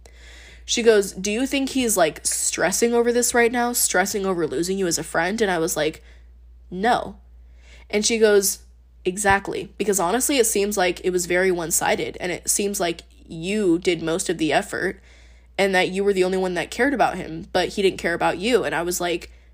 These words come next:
jaw dropped. And she was like, "You should not be friends with a person who is giving you so much anxiety, let alone not fully appreciating you as a friend." And I was like, "Oh, shoot."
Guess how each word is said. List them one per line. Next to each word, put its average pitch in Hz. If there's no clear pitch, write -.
jaw 202
dropped. 165
And 208
she 226
was 202
like, 180
"You 202
should 220
not 185
be 190
friends 190
with 185
a 170
person 190
who 196
is 165
giving 185
you 208
so 170
much 185
anxiety, 175
let 202
alone 190
not 190
fully 208
appreciating 190
you 180
as 170
a 175
friend." 175
And 165
I 160
was 160
like, 143
"Oh, 208
shoot." -